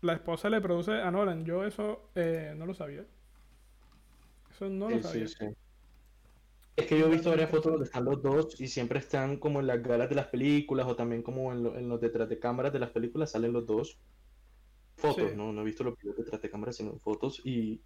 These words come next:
Speaker 2: salen como los dos trabajando de lado y lado. Eso me tenía como esa ligera idea de que la esposa podría estar ayudándole a Nolan o podría estar trabajando con él en sus películas.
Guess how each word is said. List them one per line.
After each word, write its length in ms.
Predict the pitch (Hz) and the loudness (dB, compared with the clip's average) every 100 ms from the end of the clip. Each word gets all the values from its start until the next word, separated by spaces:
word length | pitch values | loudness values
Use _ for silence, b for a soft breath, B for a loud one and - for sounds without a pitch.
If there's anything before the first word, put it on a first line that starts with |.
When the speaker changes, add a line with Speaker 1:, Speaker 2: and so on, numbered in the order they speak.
| - | -18
Speaker 2:
salen 220 | - 113 | -6 -2
como 120 | 104 156 | 2 2
los 80 | 110 | 4
dos 120 | 107 | 2
trabajando 460 | 147 127 117 117 | 2 2 2 4
de 80 | 127 | 4
lado 220 | 120 110 | 4 2
y 40 | 123 | 2
lado. 340 | 127 113 143 - - _ - - - - | 2 0 -2 -10 -20 _ -20 -20 -20 -12
Eso 120 | 117 131 | -4 0
me 180 | 143 131 110 | 2 2 0
tenía 340 | 135 131 123 | -2 0 0
como 160 | 120 156 | 0 2
esa 140 | 143 | 4
ligera 260 | 165 143 135 | 4 6 4
idea 240 | 147 147 | 6 6
de 100 | 151 | 4
que 100 | 151 | 2
la 60 | 139 | 0
esposa 580 | - 131 120 151 147 - - - - - - | 0 0 0 0 -4 -6 -20 -20 -20 -20 -6
podría 180 | 113 113 | 0 0
estar 200 | 113 127 | 2 2
ayudándole 600 | 131 123 113 117 127 120 | 2 2 2 2 2 2
a 140 | 104 | 0
Nolan 300 | 107 110 127 | 0 -2 -2
o 40 | 117 | -2
podría 240 | 107 101 | -2 -4
estar 160 | 104 113 | -4 -4
trabajando 320 | 120 117 110 | -2 -2 -2
con 140 | 113 107 | -6 -8
él 60 | |
en 40 | 110 | -8
sus 120 | 127 | -10
películas. 520 | - 123 - 98 - | -8 -8 -6 -10 -12